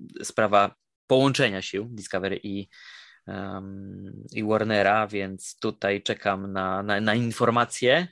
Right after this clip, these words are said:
i mam nadzieję, że się usłyszymy. A za dzisiejszą rozmowę serdecznie ci dziękuję. Mnóstwo ciekawych informacji.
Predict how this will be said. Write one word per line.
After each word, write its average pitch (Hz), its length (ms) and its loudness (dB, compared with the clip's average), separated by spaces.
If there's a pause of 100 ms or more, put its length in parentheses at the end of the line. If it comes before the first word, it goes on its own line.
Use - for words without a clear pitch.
i 110 60 -12
mam 101 160 -6
nadzieję, 104 280 -4
że 104 60 -8
się 107 240 -2 (420)
usłyszymy. 151 800 4 (260)
A 139 120 4
za 139 140 2
dzisiejszą 139 420 0
rozmowę 120 280 -2
serdecznie 110 500 -2
ci 110 360 0 (260)
dziękuję. 113 420 2
Mnóstwo 113 260 -4
ciekawych 113 400 -2
informacji. 117 680 2